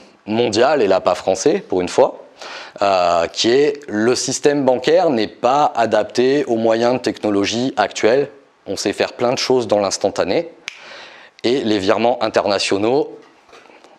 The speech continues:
à part ceux qui peut-être dans la salle ont Revolut, N vingt-six, et je reviendrai là-dessus sur des espèces de nouvelles banques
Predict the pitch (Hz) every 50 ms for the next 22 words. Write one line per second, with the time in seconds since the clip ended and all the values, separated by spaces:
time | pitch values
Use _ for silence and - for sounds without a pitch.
0 | - - 85 - - 98 95 90 - - - - - 104 104 98 - - 85 -
1 | 95 92 92 95 92 92 92 - 104 101 98 92 90 90 104 95 90 92 95 95
2 | 95 101 104 - 95 92 90 87 90 87 87 - - - 98 90 - - 95 82
3 | - - 87 85 87 85 87 85 87 87 - - 98 - - 90 82 85 82 78
4 | 82 87 - - 101 92 101 98 104 110 107 107 104 101 98 104 113 113 113 104
5 | - - - -